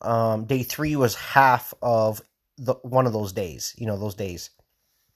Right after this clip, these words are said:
Um, and then today alone was double, no, today was a little, little over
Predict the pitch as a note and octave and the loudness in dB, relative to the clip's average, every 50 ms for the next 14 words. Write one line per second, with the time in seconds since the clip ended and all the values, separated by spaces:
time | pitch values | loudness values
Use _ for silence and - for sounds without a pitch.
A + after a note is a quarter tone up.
0 | _ _ _ _ - - _ _ - - A#2 A2+ G#2+ G#2+ G#2+ - - - - - | _ _ _ _ -20 -20 _ _ -2 2 4 4 4 2 -2 -6 -16 -20 -20 -20
1 | - _ - B2 A#2+ B2+ A#2 - - C#3+ D3+ F3 F#3 D#3+ C#3 C3+ C#3+ D#3+ F3 E3 | -18 _ -2 4 4 4 4 4 4 6 8 8 8 8 6 4 4 6 6 6
2 | C#3+ C3 B2+ B2 - _ _ _ _ _ _ _ _ _ _ _ _ _ _ _ | 6 6 4 2 -2 _ _ _ _ _ _ _ _ _ _ _ _ _ _ _
3 | - C#3 C3+ B2+ B2+ A#2 G#2+ A2 G#2 C3+ C3+ C#3+ C#3 D#3+ E3 E3 D3+ - _ - | -2 0 2 4 4 2 0 -2 4 6 6 6 6 4 2 2 2 0 _ -8
4 | C3+ A#2+ F#2+ D#2+ - - _ _ _ _ _ _ _ - - C#3+ E3 F3 E3 D#3 | -6 -6 -6 -8 -12 -18 _ _ _ _ _ _ _ -10 -4 -2 0 2 2 0
5 | C#3 B2+ - - _ _ _ _ - - C#3 D#3+ F#3 G#3 G3+ - - - C#3 D#3+ | 0 0 -4 -8 _ _ _ _ -2 2 2 2 4 2 2 0 -2 -2 0 2
6 | G#3+ A3 A#3 G3+ - F3 F3 F3 D#3+ D#3 D#3+ C#3 A2+ - | 6 6 6 4 4 2 2 2 2 0 -2 -2 -4 -10